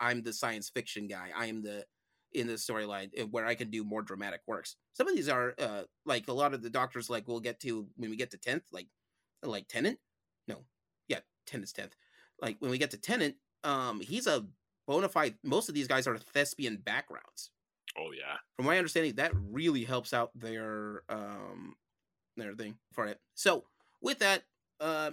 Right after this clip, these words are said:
Speaker 1: that's the second Doctor. Basically, things are silly for him. He, he's kind of a, a, a goofball, space hobo, as he's been <laughs> described.
Speaker 2: Yes.
Speaker 1: So,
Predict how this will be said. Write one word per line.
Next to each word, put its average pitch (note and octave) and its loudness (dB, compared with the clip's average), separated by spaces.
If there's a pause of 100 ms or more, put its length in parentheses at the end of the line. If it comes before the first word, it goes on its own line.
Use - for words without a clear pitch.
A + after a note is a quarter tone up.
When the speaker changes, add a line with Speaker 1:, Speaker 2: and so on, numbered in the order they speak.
(280)
Speaker 1:
that's G#3+ 2
the G#3 -2
second D#3+ 4
Doctor. F2+ -4
Basically, F#3 4
things A2+ -4
are G2+ -6
silly D#3+ 4
for D3+ 0
him. C3+ 4
He, A#2 -6
he's A2 -8
kind A2 -6
of G#2+ -4
a, G2 -8 (240)
a, G#2+ -4 (220)
a - 0
goofball, C3+ 4
space C3+ 6
hobo, C#3+ 10
as C3+ 8
he's C#3 0
been C3+ 4
<laughs> - -
described. C3+ 4 (400)
Speaker 2:
Yes. - -8
Speaker 1:
So, F#3 8